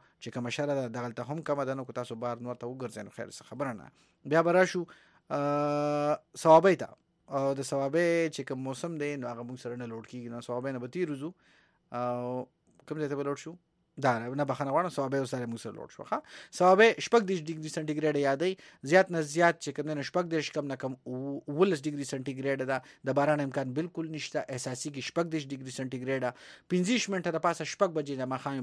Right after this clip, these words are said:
به نور پرېوځي او دغلته هم د زهرجنه شعاګانو یا د یو وي چې کوم ریز دي، د هغې، آه، شره به نن ټول ورځ کې کمه وي. اوس به راشو،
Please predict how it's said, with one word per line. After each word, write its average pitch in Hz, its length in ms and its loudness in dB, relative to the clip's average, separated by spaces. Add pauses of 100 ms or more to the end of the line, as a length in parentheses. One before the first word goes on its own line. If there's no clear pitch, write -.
به 127 40 -4
نور 135 260 -4
پرېوځي 147 360 -6
او 135 100 0
دغلته 127 340 -4 (100)
هم 147 100 -8
د 127 100 -6
زهرجنه 120 380 -8
شعاګانو 123 460 -4
یا 135 160 -4
د 117 80 -10
یو 120 320 -10
وي 180 100 -4
چې 147 200 -10
کوم 123 140 -8
ریز 165 320 0
دي، 175 100 -8 (340)
د 165 60 -6
هغې، 131 440 -4 (460)
آه، 120 120 -8
شره 139 280 -2
به 135 120 -4 (120)
نن 120 200 -8
ټول 120 200 -8
ورځ 120 360 -8
کې 139 100 -8 (280)
کمه 131 300 0
وي. 104 120 -16 (340)
اوس 190 140 2
به 190 120 6
راشو، 202 400 8